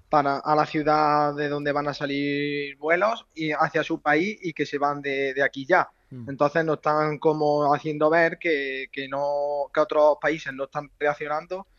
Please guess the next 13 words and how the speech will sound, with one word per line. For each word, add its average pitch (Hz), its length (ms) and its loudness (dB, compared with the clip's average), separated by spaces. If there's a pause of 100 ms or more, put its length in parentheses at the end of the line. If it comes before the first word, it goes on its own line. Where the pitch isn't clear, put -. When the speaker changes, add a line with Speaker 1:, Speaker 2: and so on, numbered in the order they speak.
(120)
Speaker 1:
cuando 139 580 4
los 131 280 2
propios 143 340 2
ciudadanos 151 460 2
nos 151 100 0
están 143 160 -4
diciendo 139 340 -2
que 147 80 0
es 135 60 -2
que 147 100 -4
lo 143 80 0
han 135 100 -4
llamado 135 460 -4